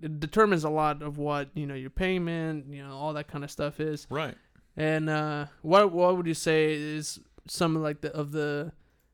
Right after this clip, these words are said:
Speaker 1: n-, maybe not objections, but, uh, 'cause a lot of people think that, that we're out there to, to screw them over, which is not, not the case at all. We want everybody to,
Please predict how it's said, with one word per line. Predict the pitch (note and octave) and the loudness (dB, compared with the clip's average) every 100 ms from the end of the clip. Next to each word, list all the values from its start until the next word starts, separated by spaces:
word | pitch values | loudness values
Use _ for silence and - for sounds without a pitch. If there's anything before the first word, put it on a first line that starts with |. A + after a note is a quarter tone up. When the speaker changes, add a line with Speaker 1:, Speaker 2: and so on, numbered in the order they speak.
| _ - | _ -8
Speaker 1:
n-, | E3 C#3+ | -6 -2
maybe | F3 F3+ | 0 2
not | D#3+ D#3+ | 2 0
objections, | D3 C#3+ D#3 D3+ - D3+ C#3+ | -2 -4 -4 -4 -4 -8 -6
but, | D3+ D3 - - _ _ _ - | -6 -6 -10 -20 _ _ _ -4
uh, | D3+ D3 C#3+ C3+ D3 _ _ _ _ _ _ _ - | -2 -2 -6 -8 -12 _ _ _ _ _ _ _ -4
'cause | F#3+ | 4
a | |
lot | G#3+ A#3 | 6 6
of | G#3+ | 6
people | E3 | 2
think | D3+ D#3+ D3+ | 2 0 -2
that, | D3+ C#3+ - D#3 | -6 -10 -14 -12
that | D3+ D3+ | -6 -4
we're | D#3 E3 | -2 2
out | D#3+ D3+ D3 | 2 0 -4
there | D3+ D3 - | -6 -6 -10
to, | - D#3 C#3+ | -10 -8 -8
to | - | -10
screw | - D#3+ D#3 | -8 -2 -2
them | C#3+ | -2
over, | C#3+ C#3 C3+ - _ - | -6 -8 -10 -18 _ -4
which | F3 | -2
is | F3+ | 2
not, | G3+ E3+ D3+ | 2 2 0
not | E3 D#3 | 0 0
the | D3 | -6
case | - C#3+ - | -8 -8 -6
at | C#3+ | -4
all. | D3+ D3 C#3+ _ _ _ _ _ - | -2 -4 -8 _ _ _ _ _ -4
We | D#3+ | 0
want | D#3+ D#3+ D#3 | 2 2 0
everybody | D#3 D3+ D3 | 0 0 -4
to, | - D3+ | -2 -4